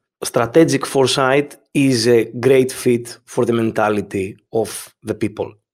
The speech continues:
Greek people can understand that, uh, they are by far adaptable as a mindset. The Greek mindset is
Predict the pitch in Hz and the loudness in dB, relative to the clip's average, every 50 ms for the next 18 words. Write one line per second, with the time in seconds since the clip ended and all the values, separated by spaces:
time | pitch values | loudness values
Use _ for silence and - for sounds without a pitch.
0 | _ _ _ _ _ _ _ _ _ _ _ - - 120 110 110 131 135 139 135 | _ _ _ _ _ _ _ _ _ _ _ -20 -20 -16 -2 0 2 4 4 2
1 | 135 - - - 135 135 131 - 123 127 127 127 123 123 - - - _ - 120 | 0 -4 -4 -2 0 0 0 2 4 6 6 6 4 2 0 -8 -16 _ -2 -2
2 | 110 120 120 131 131 120 120 113 117 - - 117 117 120 120 120 113 113 113 110 | 0 2 2 2 2 2 2 0 0 -2 -2 0 0 0 0 -2 -2 0 0 0
3 | 110 107 - - - - 113 104 107 107 - - - - - - - 117 120 135 | 0 0 -4 -8 -10 -6 -4 -2 -2 -4 -4 -8 -14 -16 -16 -10 -6 2 4 6
4 | 131 127 131 131 127 123 127 127 123 120 120 120 120 - - - _ - 123 123 | 6 8 6 6 4 4 4 2 2 2 0 -2 -4 -6 -12 -16 _ -4 -2 0
5 | 120 120 117 117 117 117 113 - - _ _ _ - 131 117 113 117 127 127 135 | 0 0 0 0 0 -2 -4 -8 -16 _ _ _ -8 -8 -6 -2 0 2 2 2
6 | 123 - - 139 139 127 131 123 113 117 - - - 107 95 110 123 143 165 - | 2 2 2 2 2 2 2 2 0 -2 -2 0 -2 0 2 2 2 2 0 -2
7 | - _ _ - - 135 123 127 113 113 117 117 120 120 117 - 139 135 - 123 | -8 _ _ -4 -2 0 2 2 2 2 2 2 0 0 0 0 0 0 0 0
8 | 113 123 123 117 - 113 113 110 104 110 113 - - 113 107 104 104 - - - | 2 2 2 2 2 0 -2 0 0 -2 -2 -2 0 0 -2 -2 -4 -10 -20 -16
9 | _ - 110 107 107 101 101 - - | _ -6 -4 -4 -4 -4 -6 -6 -8